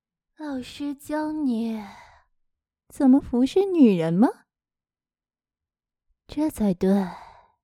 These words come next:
告诉他，老师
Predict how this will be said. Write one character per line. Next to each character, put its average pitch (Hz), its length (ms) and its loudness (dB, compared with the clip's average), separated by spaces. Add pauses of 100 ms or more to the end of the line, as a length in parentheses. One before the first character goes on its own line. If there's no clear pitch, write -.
(720)
告 294 220 -10
诉 226 160 -16
他， 233 600 -12 (1900)
老 202 300 -10
师 233 520 -12